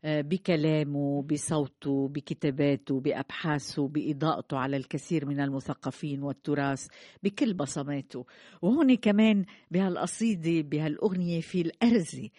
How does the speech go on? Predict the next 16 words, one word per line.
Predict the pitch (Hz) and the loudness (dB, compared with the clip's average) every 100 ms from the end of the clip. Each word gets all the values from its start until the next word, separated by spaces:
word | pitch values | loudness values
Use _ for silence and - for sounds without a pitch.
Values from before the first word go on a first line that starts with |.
| - | -20
بيقول | - 160 208 262 262 | -10 -2 0 2 4
إنه | 214 214 | 4 4
الأرزة | 214 - 247 240 208 | 2 4 0 2 2
ما | 208 | 4
هي | 254 269 214 175 | 4 4 4 2
شعار، | 170 180 139 165 175 147 143 | 0 -4 -4 -4 -4 -4 -6
هي | 160 208 185 175 | -6 -4 0 2
وديعة | 160 151 196 208 151 - | 2 2 2 2 0 -4
أعمار. | 123 135 143 165 170 147 - - - - - _ _ | -6 -6 -6 -4 -2 -4 -6 -18 -20 -20 -20 _ _
بدنا | 151 196 180 | 0 0 2
نسمع | 196 233 - 175 160 147 | 0 0 -2 -6 -4 -6
أوريز | 160 180 170 | -4 -4 -4
غيب. | 165 180 | -2 -2
قديش | 151 156 277 - | -2 -2 0 2
هالجملة | 190 196 180 170 | 2 2 2 0
مهمة | 165 190 190 175 165 | 2 2 2 0 -2